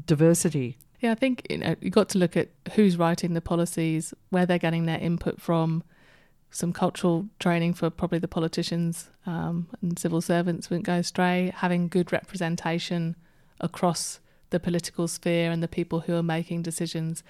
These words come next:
Speaker 1: Mm.
Speaker 2: which obviously has improved dramatically.
Speaker 1: Yeah, but there's still not enough people from culturally and linguistically diverse backgrounds representative on many of these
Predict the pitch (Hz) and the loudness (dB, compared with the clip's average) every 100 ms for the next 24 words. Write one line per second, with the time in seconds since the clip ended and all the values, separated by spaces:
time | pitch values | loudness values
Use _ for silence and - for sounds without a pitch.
0 | - 185 170 160 151 185 - 202 180 175 | 2 6 6 4 2 2 4 2 2 -2
1 | 165 160 160 160 - 160 156 165 - - | -2 -2 -2 -2 0 2 0 -4 -12 -20
2 | _ - 165 156 - - 160 151 180 - | _ -2 0 -2 -4 -8 -6 -6 -10 0
3 | 208 190 185 190 - 185 165 156 143 147 | 4 4 6 4 6 4 6 6 4 2
4 | 143 - 160 147 151 - 147 156 147 - | 0 0 -2 -2 -4 -4 -2 -2 -2 -2
5 | 147 147 139 143 139 151 - - - 147 | 0 0 2 0 2 2 0 -6 -2 0
6 | 143 147 151 - 185 160 165 151 151 147 | 0 2 0 6 6 8 6 6 4 2
7 | 156 180 175 165 160 156 165 156 147 147 | 2 4 6 4 6 4 4 4 4 4
8 | 147 147 160 160 160 160 156 147 151 143 | 2 2 2 4 6 6 4 4 0 0
9 | 147 - | -2 -4